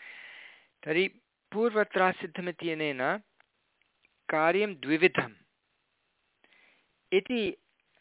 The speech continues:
आ, बहुत्र उच्यते। य-, तत्र सिद्धान्तकौमुदी इति ग्रन्थस्य लेखकः, म्, एवं वदति,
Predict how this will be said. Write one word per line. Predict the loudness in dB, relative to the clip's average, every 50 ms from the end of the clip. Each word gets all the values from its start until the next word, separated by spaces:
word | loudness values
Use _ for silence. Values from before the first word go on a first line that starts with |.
| _ _ _ _ _ -6
आ, | -4 -2 -2 0 0 -2 -2 -4 -6 -10 _ _ _ _ _ _ _ _ -4
बहुत्र | -4 -2 -2 -2 -4 0 2 2
उच्यते। | 2 2 0 -2 -4 -6 -6 -6 -8 -12 -12 -16 _ _ _ _ _ _ _ _ _ _ _ _ _ _ _ -8
य-, | -4 -4 -4 -4 -4 -8 -12 -6 -2
तत्र | -2 -2 -2 -2 -2 2 4 4 6 6 4 2 2 0 -6 _ _ -12
सिद्धान्तकौमुदी | -8 -8 -6 -4 -2 -4 -4 -2 -4 -8 -8 -8 -8 -8 -8 -8 -6 -6 -6 -6 -6 -6 -8 -12 _ _ _ _ _ _ _ _ _ _ _ _ _ _ _ _ -12
इति | -10 -8 -6 -6
ग्रन्थस्य | -4 -4 -4 -4 -4 -6 -10 -10 -10 -8 -4 -4 -4 -4 -4
लेखकः, | -4 -2 -2 -2 -2 -4 -4 -4 -4 -4 -4 -2 -2 -2 -4 -4 -8 _ _ _ _ _ _ _ _ _ _ _ _ _ _ _ _ _ _ _ _ _ _ _ _ _ _ _ _ _ _ _ -16
म्, | -14 -14 -12 -14 -14 -16 -20 _ _ _ _ _ -20 -8 _ 0
एवं | 0 2 0 -2 -4 -6 -10 _ -14
वदति, | -6 -2 0 2 2 2 0 -2 -10 -18 -18